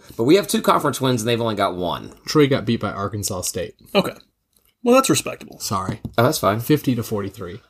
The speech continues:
Speaker 1: I put our record
Speaker 2: A lot
Speaker 1: out.
Speaker 2: of points.
Speaker 3: Yeah, that's respectable.
Speaker 1: We only lost to one,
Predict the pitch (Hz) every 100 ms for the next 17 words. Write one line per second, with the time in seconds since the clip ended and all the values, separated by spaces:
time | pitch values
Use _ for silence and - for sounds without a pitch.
0 | - 95 - - 78 73 71 76 104 110
1 | 135 147 113 117 - - - 185 233 285
2 | 285 - - - - - - _ _ -
3 | - 131 208 104 95 - 78 92 117 80